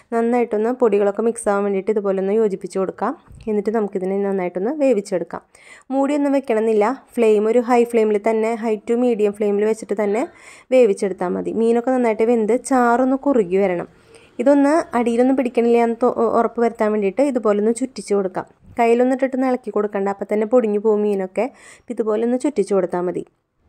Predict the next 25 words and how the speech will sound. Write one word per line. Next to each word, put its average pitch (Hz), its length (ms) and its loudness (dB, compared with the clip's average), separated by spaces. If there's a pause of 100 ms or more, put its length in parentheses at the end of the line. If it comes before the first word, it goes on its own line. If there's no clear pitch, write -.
(420)
ഇതിപ്പോൾ 262 260 0
ഇത്തിരിയും 214 340 2
കൂടെ 208 200 2
നന്നായിട്ടൊന്ന് 214 540 0
ചാറ് 208 320 0
കുറുകി 202 320 2
വന്നിട്ടുണ്ട്. 185 360 0 (460)
ഇത്രയും 285 300 2
ആയാൽ 208 220 2
മതി. 196 200 0 (240)
ഇനി 247 180 4
നമുക്ക് 226 240 0 (160)
തീ 220 80 -2 (160)
നല്ല 233 400 6
പോലെ 208 240 2
കുറച്ച് 240 320 -2
വെക്കണം. 180 280 -6 (480)
നല്ല 226 200 6 (100)
പോലെ 233 220 2
ഫ്ലെയിം 208 200 2 (120)
കുറച്ച് 208 320 0
വെച്ചിട്ട് 202 320 -2 (240)
ഇതിനകത്തേക്ക് 254 600 0 (480)
കുറച്ച് 254 320 -2
സംഭവങ്ങൾ 185 360 0